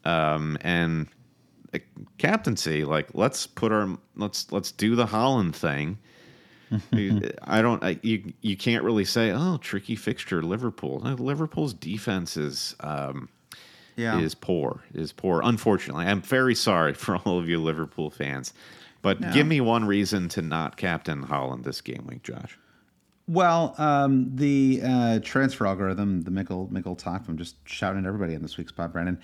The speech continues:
Speaker 2: Uh, he does have Kane favored over Haaland, um, in the cap-, captaincy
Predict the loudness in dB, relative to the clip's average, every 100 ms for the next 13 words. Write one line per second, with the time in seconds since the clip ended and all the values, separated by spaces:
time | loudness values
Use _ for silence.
0 | -14 -6 2 2 2 2 2 2 -2 2
1 | 4 4 2 2 0 0 -2 -2 -2 -2
2 | -2 -4 -8 -12 _ -6 -4 -2 -2 -4
3 | -6 -6 -4 -6 -8 -8 -8 -8